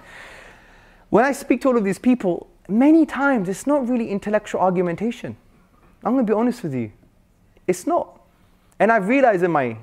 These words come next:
old age of thirty-seven years and just learning from my own mistakes, is I've realized that there's something else going on. And I wanna end by making you understand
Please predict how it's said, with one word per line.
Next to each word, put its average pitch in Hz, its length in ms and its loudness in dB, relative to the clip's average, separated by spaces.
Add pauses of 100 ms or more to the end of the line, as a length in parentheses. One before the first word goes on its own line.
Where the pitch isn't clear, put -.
(180)
old 190 180 4
age 190 140 2
of 160 120 -2
thirty-seven 175 560 -2
years 156 320 0
and 120 160 -4 (260)
just 143 160 -2
learning 190 260 2
from 175 140 -2
my 156 80 2
own 170 200 0
mistakes, 185 600 -2 (200)
is 175 160 2
I've 147 340 0
realized 175 640 2 (240)
that 170 420 0 (180)
there's 202 200 2
something 240 320 2
else 220 240 0
going 135 320 0
on. 98 220 -12 (420)
And 175 100 2
I 226 40 4
wanna 247 160 4
end 220 220 2
by 175 140 4
making 190 280 -2
you 196 80 0
understand 160 560 0